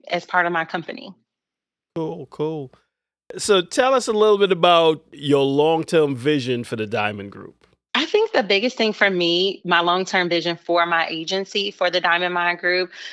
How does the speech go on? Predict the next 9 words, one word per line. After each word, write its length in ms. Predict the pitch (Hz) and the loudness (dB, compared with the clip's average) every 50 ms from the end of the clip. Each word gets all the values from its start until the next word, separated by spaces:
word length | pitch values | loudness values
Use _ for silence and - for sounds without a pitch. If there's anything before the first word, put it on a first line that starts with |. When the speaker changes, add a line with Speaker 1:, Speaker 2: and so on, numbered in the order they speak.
| - - _ - - | -18 -20 _ -2 0
Speaker 1:
is 140 | 214 185 | 0 2
really 200 | 208 214 220 226 220 | 2 2 2 2 0
to 120 | - 214 | 0 0
make 200 | 202 185 185 180 | 0 0 0 0
an 100 | 190 175 | -2 -2
impact. 600 | - 175 170 185 185 - 208 208 220 226 - - - - - - - | 0 -2 -2 -2 -2 -2 -2 -2 -2 -4 -4 -8 -12 -12 -14 -2 0
But 100 | 208 208 | 2 4
I 80 | 202 | 4
w-, 180 | 240 262 - | 4 2 0